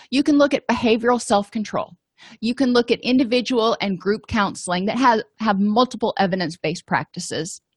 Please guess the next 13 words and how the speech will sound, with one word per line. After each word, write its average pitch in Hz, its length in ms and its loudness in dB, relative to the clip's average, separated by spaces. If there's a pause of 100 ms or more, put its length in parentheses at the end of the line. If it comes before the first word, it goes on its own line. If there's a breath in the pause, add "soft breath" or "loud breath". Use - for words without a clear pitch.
(460 loud breath)
And 269 140 4
then 285 120 6
you 277 120 2
can 269 140 0
also 262 260 0
look 240 220 2
at - 160 -8
pharmacotherapy, 214 920 0
especially 277 720 -2
for 254 120 -6
mental 226 280 0
health 226 300 0
issues, 277 420 0